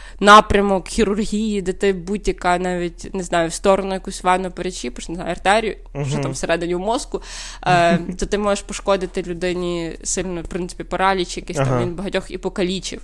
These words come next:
Speaker 1: і він це визнає. І про те, що він говорить, типу, «Я намагаюсь допомогти, але я розумію, що, типу,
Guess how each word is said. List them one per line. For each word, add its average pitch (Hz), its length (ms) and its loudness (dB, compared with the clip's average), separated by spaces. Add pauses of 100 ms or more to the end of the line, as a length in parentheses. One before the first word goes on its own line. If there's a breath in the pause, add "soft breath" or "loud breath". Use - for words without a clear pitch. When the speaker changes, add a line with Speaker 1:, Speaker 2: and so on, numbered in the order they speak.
Speaker 1:
і 165 100 -2
він 170 120 -4
це 202 100 -6
визнає. 180 560 -6
І - 20 -6
про 170 160 -10
те, 185 120 -4
що 185 140 -10
він 180 80 -8
говорить, 175 280 -8
типу, - 180 -8
«Я 180 60 -4
намагаюсь 185 380 -4
допомогти, 180 540 -6
але 190 140 0
я 180 80 -2
розумію, 190 360 -6
що, 185 160 -10
типу, 175 260 -6